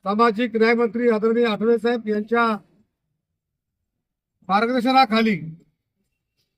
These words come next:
आणि लोकसभा मतदारसंघाचे आपले खासदार श्रीरंगप्पा बारणे यांच्या नेतृत्वाखाली ही निवडणूक आम्ही लढवत आहोत. आज प्रचाराचा शुभारंभ आम्ही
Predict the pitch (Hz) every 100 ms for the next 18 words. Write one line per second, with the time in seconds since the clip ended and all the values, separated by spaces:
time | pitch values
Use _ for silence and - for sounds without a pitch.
0 | - 127 _ _ _ _ _ 160 - 196
1 | 240 247 233 185 220 214 254 240 220 _
2 | _ _ _ - 233 233 220 233 233 214
3 | 220 240 226 226 220 226 196 202 233 247
4 | 214 220 220 214 - 226 202 208 226 220
5 | - _ _ _ _ _ 185 202 233 240
6 | 214 208 233 202 220 233 208 214 214 226
7 | 202 208 190 185 185 170 160 151 _ _
8 | _ _ _ _ _ _ _ _ _ _
9 | _ 202 226 233 220 262 254 262 269 220
10 | 233 262 247 262 240 262 262